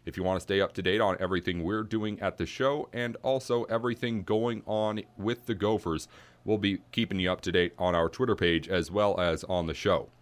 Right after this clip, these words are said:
If you do wanna get involved with the program in any way, I don't know if you maybe wanna leave a voice message that we can air on, if you have a question or anything like that, you can slide into the D Ms, they're open. Or you can send us an email, locked on golden gophers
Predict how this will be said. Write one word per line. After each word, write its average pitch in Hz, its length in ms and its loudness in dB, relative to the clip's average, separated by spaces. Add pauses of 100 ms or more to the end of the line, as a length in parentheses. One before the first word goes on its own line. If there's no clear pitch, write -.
(420)
If 117 120 0
you 123 80 0
do 139 80 2
wanna 123 220 4
get 117 140 0
involved 113 360 4
with 117 80 -4
the - 80 -14
program 95 420 2
in 90 60 0
any 87 140 0
way, 87 180 4
I 95 80 4
don't 95 80 0
know 85 120 0
if 85 120 -6
you 85 80 -4
maybe 85 240 0
wanna 80 200 -2
leave 80 200 -2
a 78 60 -2
voice 107 340 2
message 107 360 -2
that 92 100 -2
we 92 100 0
can 90 160 0
air 98 220 0
on, 98 180 2
if 85 80 -4
you 87 80 2
have 80 80 2
a 80 60 -6
question 110 440 -2
or 101 120 2
anything 104 260 -2
like 101 280 -2
that, 98 220 2
you 113 60 -4
can 131 160 -6
slide 131 320 2
into 131 240 -2
the 113 80 -6
D 117 220 2
Ms, 117 240 2
they're 113 240 4
open. 143 260 0 (520)
Or 131 160 4
you 135 100 2
can 113 140 -4
send 117 220 0
us 104 80 -2
an 110 80 -2
email, 104 380 2
locked 101 400 0
on 117 340 2
golden 110 380 2
gophers 104 420 2